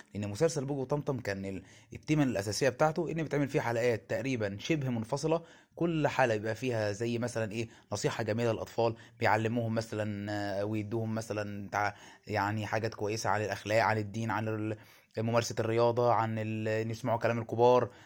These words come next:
عن ال-، إنهم مثلا، آه، يعملوا واجباتهم، يناموا بدري،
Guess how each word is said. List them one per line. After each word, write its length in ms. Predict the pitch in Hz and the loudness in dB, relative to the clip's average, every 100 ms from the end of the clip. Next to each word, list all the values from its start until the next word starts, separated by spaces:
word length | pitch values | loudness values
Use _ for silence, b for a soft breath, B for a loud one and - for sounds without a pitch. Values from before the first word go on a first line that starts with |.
| B 104 | B 0
عن 160 | 107 107 | 2 2
ال-، 380 | 110 107 107 107 107 107 107 | -2 -2 0 2 2 2 0
إنهم 300 | 117 117 117 | -2 -2 -2
مثلا، 380 | 117 117 117 110 B B | -2 0 0 -2 B B
آه، 120 | 101 107 | -2 2
يعملوا 320 | 113 120 120 | 2 2 2
واجباتهم، 680 | 113 117 120 123 120 117 117 | 4 2 2 2 0 0 0
يناموا 340 | 110 120 123 | 0 0 2
بدري، 400 | 127 127 120 120 | 2 2 2 0